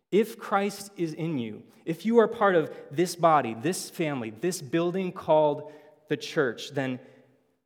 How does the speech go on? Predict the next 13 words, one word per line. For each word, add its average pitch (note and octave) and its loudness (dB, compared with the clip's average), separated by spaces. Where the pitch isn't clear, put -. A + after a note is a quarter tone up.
in C#3+ -2
your D#3 -2
anger, A#2+ -6
do B2+ -6
not A2 -6
sin. G#2+ -14
Do B2+ -6
not D#3 0
let C#3 -4
the C#3 -8
sun B2+ -8
go B2 -6
down A2+ -6